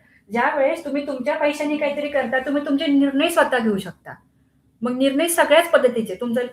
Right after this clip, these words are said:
तुम्हाला कोणाशी लग्न करायचंय, तुम्हाला कुठे राहायचंय, काय खायचंय, सगळे निर्णय तुम्ही तुमचे घेऊ शकता. म्हणून इंडिपेंडंट राहायचं असतं. मला नाही आवडणार की माझे निर्णय दुसऱ्याने घ्यावे. Why? मला ती मॅच्युरिटी आहे ना, I done my degree,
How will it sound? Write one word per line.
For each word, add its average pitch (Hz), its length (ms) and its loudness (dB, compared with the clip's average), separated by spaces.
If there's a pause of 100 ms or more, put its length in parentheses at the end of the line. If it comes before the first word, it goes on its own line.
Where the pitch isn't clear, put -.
तुम्हाला 247 220 -4
कोणाशी 262 380 -4
लग्न 240 240 -2
करायचंय, 226 380 -2
तुम्हाला 233 240 -4
कुठे 254 300 2
राहायचंय, 226 360 0
काय 247 260 -2
खायचंय, 247 260 -4
सगळे 269 240 -2
निर्णय 277 220 2
तुम्ही 294 260 -6
तुमचे 285 300 0
घेऊ 262 180 -2
शकता. 202 320 -10 (520)
म्हणून 294 260 4
इंडिपेंडंट 302 460 2
राहायचं 196 300 -2
असतं. - 220 -14 (1200)
मला 254 240 -2
नाही 349 140 -2
आवडणार 285 360 2
की 262 120 -8
माझे 254 240 0
निर्णय 254 240 -4
दुसऱ्याने 254 400 0
घ्यावे. 190 260 -6 (640)
Why? 240 160 -2 (840)
मला 220 280 -2
ती 277 160 -2
मॅच्युरिटी 277 400 -2
आहे 262 360 2
ना, 330 120 -2 (720)
I 220 60 -2
done 269 160 0
my 285 180 0
degree, 285 340 -4